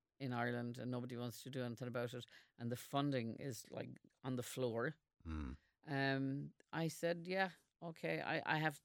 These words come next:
Speaker 1: thought about it for a few days
Speaker 2: Okay, um,
Speaker 1: before I jumped right in.
Speaker 2: <sighs> well,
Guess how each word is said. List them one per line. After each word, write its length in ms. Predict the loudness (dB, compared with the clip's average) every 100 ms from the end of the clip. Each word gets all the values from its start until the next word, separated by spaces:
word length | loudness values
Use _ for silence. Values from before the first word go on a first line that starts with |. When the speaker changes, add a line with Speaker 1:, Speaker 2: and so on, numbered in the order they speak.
| 0
Speaker 1:
thought 180 | 0
about 240 | 2 0 -2
it 100 | -6
for 160 | -6
a 40 | -6
few 160 | -4 -2
days 380 | 0 0 -4 -16 _ _ _ _ _ _ _ 0
Speaker 2:
Okay, 360 | 2 6 4 4 2
um, 40 | 4
Speaker 1:
before 260 | 8 10
I 100 | 10
jumped 280 | 10 4 4
right 180 | 2 4
in. 220 | 2 0 -4 _ _ _ _ _ -10
Speaker 2:
<sighs> 340 | -8 -8 -6
well, 160 | -2 -2